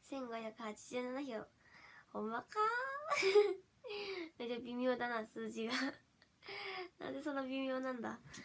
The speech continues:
千五百八十七って。<laughs> 超微妙。いいですね。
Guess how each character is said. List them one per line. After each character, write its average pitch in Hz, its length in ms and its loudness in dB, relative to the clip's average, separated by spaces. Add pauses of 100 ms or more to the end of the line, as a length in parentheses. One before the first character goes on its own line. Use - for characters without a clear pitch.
(160)
千 262 220 -2
五 233 80 -4
百 247 200 -2
八 240 280 -4
十 247 120 -2
七 226 220 -2
っ 208 40 -6
て。 - 80 -4 (760)
<laughs> 392 640 -6
超 339 380 -2
微 311 200 -2
妙。 302 720 -2 (1500)
い 226 160 -8
い 214 40 -6
で 214 120 -6
す - 180 -14
ね。 208 280 -6